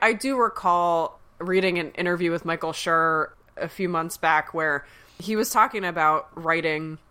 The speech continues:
sort of season-long arcs and stuff, that they knew what the end of season one was gonna be. They knew what the twist was the whole time, and so you could see little things throughout. And they sort of planned the second season arc the same way.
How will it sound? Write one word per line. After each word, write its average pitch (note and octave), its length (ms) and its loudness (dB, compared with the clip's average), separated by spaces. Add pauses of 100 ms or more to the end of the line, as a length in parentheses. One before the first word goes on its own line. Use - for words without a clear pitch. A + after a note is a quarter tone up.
sort F3+ 240 0
of E3 60 -2
season-long D#3+ 640 0
arcs D3 460 -2
and D3 100 -12
stuff, - 440 -2 (280)
that F3 300 -2
they F#3 220 4
knew F#3 720 2
what E3 220 0
the F3 160 -2
end E3 200 -4
of D3 80 -10
season E3 400 -4
one D3+ 260 -2
was D3+ 140 -8
gonna D3+ 220 -6
be. C#3+ 400 -6
They E3+ 160 -2
knew E3 140 -4
what D3+ 120 -6
the D#3+ 60 -8
twist - 380 -8
was C#3+ 360 -2 (160)
the D#3 180 -6
whole D3+ 200 -6
time, G3 440 0
and D#3+ 100 -6
so D#3+ 120 -4
you D3 180 -6
could C#3 400 -12
see D#3 380 -4
little D3 320 -6
things D3+ 400 -6
throughout. D#3 440 2 (560)
And F3 180 0
they D#3 240 -2
sort E3+ 240 0
of D#3 260 -6
planned E3+ 420 -2
the D#3 60 -6
second E3 420 0 (320)
season D#3+ 400 -4
arc D#3+ 240 0
the D#3+ 80 -10
same E3 300 -4
way. G#3 360 4